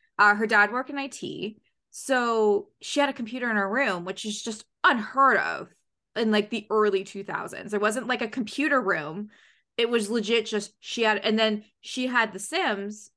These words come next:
and we would play. Like, I mean, we would play.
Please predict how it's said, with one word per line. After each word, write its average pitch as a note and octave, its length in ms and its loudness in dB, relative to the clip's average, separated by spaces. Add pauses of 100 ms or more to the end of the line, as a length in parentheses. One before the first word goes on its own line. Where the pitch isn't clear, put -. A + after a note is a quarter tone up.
and A3 340 2
we G#3 120 2
would G3 220 -2
play. D#3+ 640 -4 (300)
Like, G#3 240 0
I G#3 100 4
mean, G3+ 160 0
we F#3 100 0
would F3+ 180 -8
play. - 600 -12